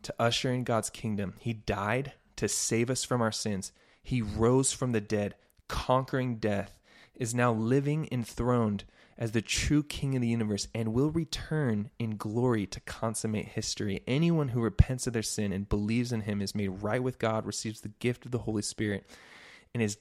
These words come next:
guaranteed eternal life. Christians believe so much, but at the core,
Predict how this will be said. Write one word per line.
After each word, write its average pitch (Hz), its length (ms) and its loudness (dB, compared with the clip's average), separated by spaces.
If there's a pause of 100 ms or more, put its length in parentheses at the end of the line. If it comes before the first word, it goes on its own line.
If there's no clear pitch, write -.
guaranteed 113 840 -4
eternal 101 480 -4
life. 98 380 -6 (560)
Christians 143 460 -4
believe 110 340 0
so - 300 0
much, 104 340 -2
but 113 100 2
at - 80 -2
the 87 120 -4 (120)
core, 110 600 0